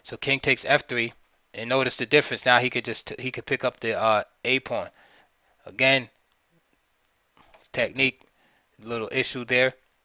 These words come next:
King D five, but this is winning also. It's, um, you know, you set up the, uh, and this is positions you should know, like Lucena position, pawn,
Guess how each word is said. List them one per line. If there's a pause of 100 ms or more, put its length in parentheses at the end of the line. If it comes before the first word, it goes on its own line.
(1000)
King
D
five, (160)
but
this
is
winning
also. (320)
It's,
um, (100)
you
know,
you
set
up
the,
uh,
and
this
is (100)
positions
you
should
know, (540)
like
Lucena
position, (680)
pawn,